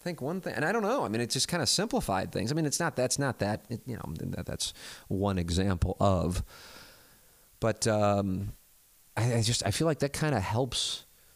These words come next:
you know, like, when somebody goes, "Well, this person said this," I'm like, "Okay, all right, the fuck, I don't know what to tell you. You know, it's their opinion. Fine, to each their own." Uh, I'm different when it comes to people passing off facts as truth that are false. That's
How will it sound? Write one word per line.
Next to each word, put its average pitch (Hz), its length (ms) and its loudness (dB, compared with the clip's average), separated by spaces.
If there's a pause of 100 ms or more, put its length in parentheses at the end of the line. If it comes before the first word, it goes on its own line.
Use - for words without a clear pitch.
(420)
you 147 100 0
know, 117 160 2
like, 117 140 0
when 104 80 0
somebody 123 260 2
goes, 92 160 2
"Well, 85 80 -4
this 127 220 2
person - 320 -2
said 92 240 0
this," 165 180 -2
I'm 101 160 -4
like, 104 160 -2
"Okay, 143 440 -2 (760)
all 120 80 -4
right, 139 240 -4 (100)
the 110 60 -8
fuck, - 300 -8
I 123 80 0
don't 156 80 0
know 156 60 0
what 135 100 -4
to - 60 -16
tell 160 260 2
you. 170 240 2
You 147 100 0
know, 151 80 2
it's 143 140 0
their 147 140 4
opinion. 143 460 0
Fine, 131 340 0
to 110 120 0
each 147 200 -2
their 135 180 2
own." 165 340 0 (800)
Uh, 98 560 4
I'm 90 280 2
different 104 300 2
when 107 80 4
it 104 80 0
comes 110 240 2
to - 60 -2
people 104 220 2
passing 110 420 4
off 85 160 4
facts - 460 2
as 90 80 0
truth - 640 0
that 92 160 2
are 87 80 4
false. 117 680 4
That's - 520 0